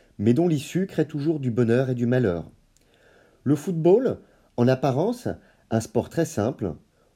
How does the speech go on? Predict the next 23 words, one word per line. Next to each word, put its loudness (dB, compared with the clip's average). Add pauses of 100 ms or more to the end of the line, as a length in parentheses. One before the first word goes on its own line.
onze 2
joueurs 2
de -2
chaque -4
côté 0
se -4
disputent -4
la 4
balle 0
pour -4
marquer -2
des -2
buts -4
et -2
emporter -4
la 0
partie. -12 (600)
Le 2
premier 0
mouvement 0
de 0
la 0
citation -4